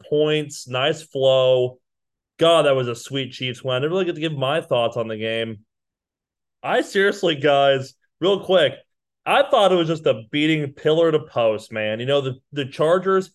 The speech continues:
I always talk, especially on this show, about the scripted plays. The Chargers look good through the scripted plays of the por-,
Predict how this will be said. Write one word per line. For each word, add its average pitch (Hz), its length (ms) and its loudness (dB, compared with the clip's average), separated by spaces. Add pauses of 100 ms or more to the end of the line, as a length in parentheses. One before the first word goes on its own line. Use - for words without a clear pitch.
(260)
I 156 120 2
always 262 300 0
talk, 185 380 -2
especially 180 380 0
on 175 120 2
this 170 140 -6
show, 151 220 0
about 147 200 0
the 123 60 -10
scripted 151 560 -4
plays. 123 680 -2 (460)
The - 80 -4
Chargers 220 400 0
look 202 200 0
good 185 240 0
through 175 120 -2
the 151 80 -2
scripted 165 480 -2
plays 135 340 2
of 127 60 -4
the 120 80 -8
por-, - 320 -2